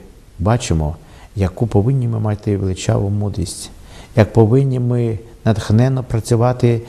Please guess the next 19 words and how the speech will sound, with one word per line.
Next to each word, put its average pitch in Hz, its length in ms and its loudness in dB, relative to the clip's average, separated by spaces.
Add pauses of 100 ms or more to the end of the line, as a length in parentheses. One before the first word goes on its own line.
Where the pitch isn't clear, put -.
(220)
над 113 140 2
собою, 123 540 2 (100)
а 95 120 2
ще - 200 -2
більше 120 300 0
помагати 110 460 0
своєму 113 300 0
ближньому, 92 640 -2 (460)
який, 107 280 0
можливо, 98 640 -2 (480)
із-за 95 180 0
суєтності 98 760 -2 (480)
і 98 80 2
загубив 87 600 0 (640)
духовний 131 760 2 (340)
ритм, 101 420 2 (560)
духов-, 120 540 4
духовне 127 640 2
биття 104 600 2